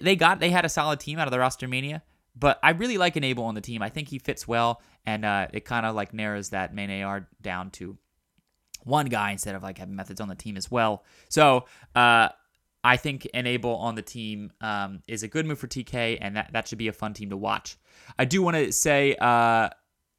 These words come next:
there was, there were some rumors that then were stomped out by, by the owner of T K,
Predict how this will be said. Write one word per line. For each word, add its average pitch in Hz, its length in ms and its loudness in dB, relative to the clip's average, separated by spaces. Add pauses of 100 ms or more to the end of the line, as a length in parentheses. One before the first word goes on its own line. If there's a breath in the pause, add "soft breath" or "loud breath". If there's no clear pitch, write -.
(720)
there 143 200 4
was, 147 280 4
there 151 140 2
were 156 120 4
some 156 200 -2
rumors 175 500 2
that 123 200 2
then 127 580 -4
were 135 280 -2
stomped 123 480 -2
out 120 380 2
by, 110 600 2
by 107 380 0
the 107 120 -2
owner 110 280 -2
of 107 80 -6
T - 140 -12
K, 107 340 -4